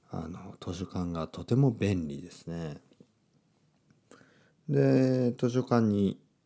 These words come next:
行きます。歩いて、まあ、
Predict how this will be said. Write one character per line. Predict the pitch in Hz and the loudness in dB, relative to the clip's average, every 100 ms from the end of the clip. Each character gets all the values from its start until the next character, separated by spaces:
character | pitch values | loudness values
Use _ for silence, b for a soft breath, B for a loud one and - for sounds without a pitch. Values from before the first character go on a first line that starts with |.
| _ | _
行 | - | -10
き | - | -4
ま | 82 - | -4 -6
す。 | - - - | -14 -16 -10
歩 | 131 151 214 | 0 4 4
い | 262 | 2
て、 | - 113 98 82 85 - _ _ _ _ _ _ _ _ _ _ _ _ _ _ _ _ _ _ _ _ _ _ _ _ _ _ _ _ _ _ _ _ _ | 2 2 4 2 -4 -12 _ _ _ _ _ _ _ _ _ _ _ _ _ _ _ _ _ _ _ _ _ _ _ _ _ _ _ _ _ _ _ _ _
ま | 92 98 120 120 87 | -4 -2 0 0 -2
あ、 | 85 | -8